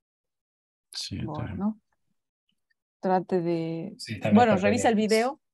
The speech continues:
Speaker 2: y para
Speaker 3: Ujú.
Speaker 2: que no le quede, digamos, el error, porque por ahí, como le
Speaker 3: Claro.
Speaker 2: digo, le compila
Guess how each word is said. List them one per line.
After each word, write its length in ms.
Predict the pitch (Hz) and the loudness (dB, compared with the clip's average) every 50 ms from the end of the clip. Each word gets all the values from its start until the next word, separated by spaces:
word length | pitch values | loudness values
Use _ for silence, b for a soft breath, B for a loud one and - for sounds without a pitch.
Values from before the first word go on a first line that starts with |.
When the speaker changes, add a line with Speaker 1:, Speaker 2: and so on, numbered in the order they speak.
| _ - - _ _ _ - - - - | _ -20 -20 _ _ _ -20 -20 -12 -6
Speaker 2:
y 320 | - 185 175 175 175 180 | -4 -2 -2 -2 -2 -2
para 220 | - - 185 175 190 | 0 2 2 2 2
Speaker 3:
Ujú. 60 | 185 | 2
Speaker 2:
que 60 | 190 | 0
no 140 | 185 190 202 | 0 0 0
le 160 | 208 208 196 | 0 -2 -2
quede, 240 | - 196 196 202 196 | -2 -2 0 0 2
digamos, 340 | 185 180 185 185 190 185 175 | 2 0 0 -2 -4 -4 -4
el 80 | 165 | -4
error, 540 | 165 160 170 - 190 190 180 180 202 214 208 | -4 -6 -6 -2 0 2 2 2 2 0 -2
porque 280 | - 180 165 165 - 165 | -4 -8 -8 -8 -8 -12
por 180 | - - 170 165 | -10 -8 -6 -2
ahí, 300 | 165 165 170 175 175 165 | 0 2 2 2 2 0
como 160 | - - 165 160 | 0 -2 0 4
le 60 | 165 | 4
Speaker 3:
Claro. 120 | 175 185 185 | 6 6 6
Speaker 2:
digo, 40 | 175 | 6
le 120 | 165 160 - | 4 2 0
compila 680 | - 175 170 170 - 226 233 226 214 214 233 254 | 0 0 0 0 -2 -2 2 4 4 4 4 2